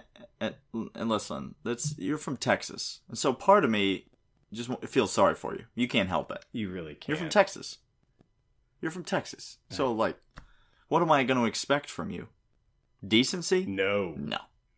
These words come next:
Speaker 1: No.
Speaker 2: No.
Speaker 1: No. L-, literacy?
Speaker 2: Nah.
Speaker 1: No. So, uh,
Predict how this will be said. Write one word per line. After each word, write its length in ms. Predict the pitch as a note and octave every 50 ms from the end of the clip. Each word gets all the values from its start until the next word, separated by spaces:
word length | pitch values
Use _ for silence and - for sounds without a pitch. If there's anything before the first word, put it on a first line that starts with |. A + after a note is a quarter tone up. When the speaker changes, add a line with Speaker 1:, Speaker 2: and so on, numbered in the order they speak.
| _ _ _ -
Speaker 1:
No. 800 | D#2 E2 D2+ C2+ C2 C2 C#2 - C#2+ - - - - - - - -
Speaker 2:
No. 400 | - - - - - D3+ - - - - _ _ - -
Speaker 1:
No. 140 | - - - - - -
L-, 160 | F#2+ F#2 - _ _ _ _ _ _ -
literacy? 680 | F#2 G2 B2 C#3+ F3 G3+ G#3 G3+ - A3 G#3+ G#3 G#3 - -
Speaker 2:
Nah. 80 | G#2 A2+ B2 B2 - - -
Speaker 1:
No. 920 | F#2+ F#2 D2+ - - A1+ G#1+ A1 C2+ D2+ D2+ D2+ D#2+ E2 E2 F2 F#2 G2 - - _ _ - - - - - - - - - - - - - - -
So, 200 | - - B1+ - - - - - - - - - - -
uh, 320 | A#2+ A#2+ A2+ G#2 -